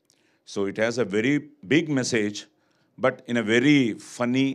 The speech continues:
and, ఆ, ఆ satirical వేలో సూర్య ఆ స్క్రిప్ట్ వినగానే I felt so happy. మరి ఆయన మరి ఎలక్షన్లో నిల్చున్నాడో, లేకపోతే వాళ్ళ ఇంట్లో ఎవరైనా నిల్చున్నారో నాకు తెలియదు కానీ, ఆ, ప్రస్థానంలో ఒక డైలాగ్ ఉంటుంది,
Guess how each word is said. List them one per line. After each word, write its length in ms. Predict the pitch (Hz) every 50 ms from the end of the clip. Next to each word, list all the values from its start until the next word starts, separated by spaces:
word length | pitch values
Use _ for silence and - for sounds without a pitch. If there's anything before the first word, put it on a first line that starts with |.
| - _ _ _ _ _ _ _ _ _ _ - - 107 110
and, 180 | 110 104 101
ఆ, 360 | 101 98 95 90 87 87 95 - -
ఆ 120 | 98 104
satirical 580 | 104 - 113 107 123 123 123 120 123 123 120 107
వేలో 500 | 104 113 117 117 120 104 98 104 113 110 -
సూర్య 520 | - - 120 110 107 113 110 87 92 92 - - _ _ _ _ _ _ _ -
ఆ 60 | 101
స్క్రిప్ట్ 360 | 101 - - 120 113 98 131
వినగానే 640 | 120 113 110 120 120 123 123 123 127 117 101 104 104 - _ _ _ _ - - -
I 40 | 95
felt 240 | - - 120 117 117
so 140 | - 117 113
happy. 340 | 98 98 98 98 - 101 82 - _ _ _ _ _ _ _ _ _ _ _ -
మరి 140 | 92 92
ఆయన 200 | 98 101 104 107
మరి 180 | 107 107 104 104
ఎలక్షన్లో 360 | 104 104 104 - - 110 107
నిల్చున్నాడో, 440 | 107 104 - 110 107 107 104 107 110
లేకపోతే 220 | 107 107 104 110
వాళ్ళ 160 | 104 101 98 101
ఇంట్లో 200 | 101 101 113 107
ఎవరైనా 180 | 107 110 110
నిల్చున్నారో 420 | 110 107 107 104 110 113 107 107 104
నాకు 140 | 107 104
తెలియదు 280 | - - 107 113 117 113
కానీ, 420 | 107 113 113 120 156 170 120 - - _ _ _ _ _ _ _ _ _ _ _ - - - - - - - - -
ఆ, 460 | - 98 95 98 95 95 95 92 92 - - - - - - -
ప్రస్థానంలో 500 | - 107 - - 135 127 123 123 123 117
ఒక 60 | 113
డైలాగ్ 320 | 110 104 107 110 117 117 107
ఉంటుంది, 340 | 104 90 80 104 - 80